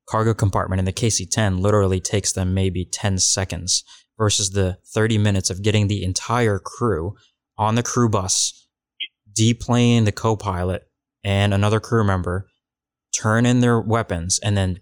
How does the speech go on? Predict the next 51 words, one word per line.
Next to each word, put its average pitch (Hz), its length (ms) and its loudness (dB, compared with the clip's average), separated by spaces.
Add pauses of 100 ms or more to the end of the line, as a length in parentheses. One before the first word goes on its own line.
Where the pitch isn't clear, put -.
get 101 220 0
back 110 200 -2
in 117 80 0
the 110 80 2
bus, 98 380 -2
go 104 300 -2
to 107 60 -2
command 98 360 -2
post, - 300 -4
and 92 100 -6
turn 98 240 -2
in 92 80 -2
their 87 140 -8
comsec. - 540 -8 (360)
So - 160 -2
you're 151 160 4
literally 123 400 4
saving 98 420 2
at 85 100 -4
least 110 200 0
an 104 180 -2
hour 104 300 2
for - 220 -6
every 95 220 0
stop. - 440 -2
So 101 120 -2
if - 100 -6
a 113 40 -6
K 151 200 -4
C - 120 0
ten 110 280 0
crew 98 360 0 (360)
has 107 200 0
four 120 240 2
stops 101 380 -2
on 98 80 0
any 95 160 0
given 90 240 -2
mission, 92 320 -4
which 95 160 -4
is 101 100 -2
quite - 320 -4
the 107 140 2
average, 90 520 -2 (880)
now 120 140 -2
you're 139 180 2
saving 104 340 0
four 127 380 0
hours 92 340 -2
for - 280 -4 (100)
every 98 500 -2